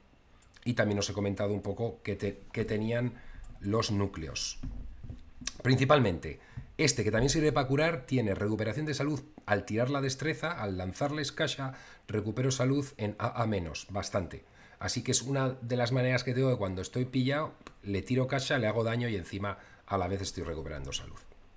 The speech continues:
Pero toda esta recuperación de salud por absorción de Amrita se une a este talismán,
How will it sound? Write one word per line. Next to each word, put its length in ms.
Pero 240
toda 140
esta 760
recuperación 420
de 60
salud 300
por 160
absorción 400
de 80
Amrita 580
se 440
une 400
a 360
este 300
talismán, 400